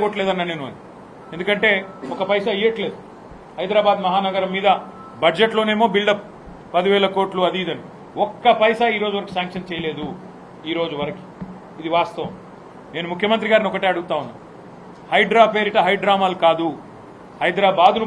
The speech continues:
బాగు చేసే ఆలోచన చేయండి. హైదరాబాద్ కోసం, హైదరాబాద్ బాగు కోసం మీ ప్రభుత్వం ఇచ్చిన మేనిఫెస్టోలోని ప్రతి అంశాన్ని వదిలిపెట్టకుండా మేమందరం కూడా పట్టుబడతాం.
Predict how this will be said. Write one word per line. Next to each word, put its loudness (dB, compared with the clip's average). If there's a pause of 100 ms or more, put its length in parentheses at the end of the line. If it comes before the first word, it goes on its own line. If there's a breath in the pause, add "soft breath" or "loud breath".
బాగు 4
చేసే -6 (460)
ఆలోచన -2 (120)
చేయండి. -10 (680)
హైదరాబాద్ 4
కోసం, 0 (300)
హైదరాబాద్ 2 (100)
బాగు 8 (100)
కోసం -2 (560)
మీ 2
ప్రభుత్వం 0
ఇచ్చిన -6
మేనిఫెస్టోలోని -2 (360)
ప్రతి 2
అంశాన్ని -2
వదిలిపెట్టకుండా -2 (420)
మేమందరం 2
కూడా 2
పట్టుబడతాం. -2